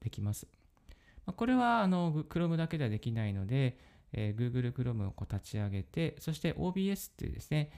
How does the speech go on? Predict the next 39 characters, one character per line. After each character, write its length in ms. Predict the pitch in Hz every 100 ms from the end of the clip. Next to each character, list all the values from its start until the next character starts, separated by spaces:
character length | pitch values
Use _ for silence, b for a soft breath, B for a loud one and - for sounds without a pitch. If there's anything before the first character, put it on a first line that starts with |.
| B B B
え 60 | 123
ー、 40 |
シ 140 | -
ス 80 | 135
テ 120 | -
ム 100 | 117
を 80 | 165
立 200 | - -
ち 60 | 107
上 80 | 98
げ 120 | 95
ま 120 | 95
す。 160 | - - - _ _ -
で、 100 | 139
オ 40 |
ー 40 | 147
ビ 120 | 143
ー 100 | 135
エ 20 |
ス 140 | 135 -
を 40 |
入 80 | 113
れ 120 | 120
て、 340 | 131 196 196 B B B B B
そ 140 | -
し 100 | 208
て、 280 | - 233 - -
え 300 | 117 107 98
ー 20 |
と、 440 | - 98 - - - -
Zoom 220 | 120 120 113 107
の 180 | 107
で 80 | 104
す 100 | -
ね、 200 | 151 151 147
こ 240 | 113 107 -
う、 260 | - -
は 200 | 127 135
い、 120 | 123